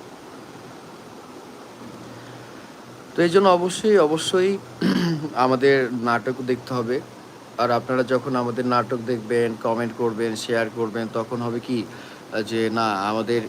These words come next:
এই নাটকটা এত পরিমাণ অডিয়েন্স দেখলো, <clears throat> এত পরিমাণে পাবলিসিটি পাইছে, তার মানে আমরা এর পরবর্তী নাটকটা আরেকটু সুন্দর, আরেকটু ধরে করতে চাই, আরেকটু ভালো গল্প নিয়ে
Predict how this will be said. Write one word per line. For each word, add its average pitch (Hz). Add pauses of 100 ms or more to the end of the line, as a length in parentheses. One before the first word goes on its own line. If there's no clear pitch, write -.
(220)
এই 127
নাটকটা 123
এত 117
পরিমাণ 120
অডিয়েন্স 113
দেখলো, 120 (160)
<clears throat> -
এত 117
পরিমাণে 120 (520)
পাবলিসিটি 123
পাইছে, 123
তার 117
মানে 120
আমরা 113
এর 113 (120)
পরবর্তী 113
নাটকটা 120 (500)
আরেকটু 165
সুন্দর, 160
আরেকটু 156
ধরে 139
করতে 143
চাই, 160
আরেকটু 160
ভালো 127
গল্প 117
নিয়ে 117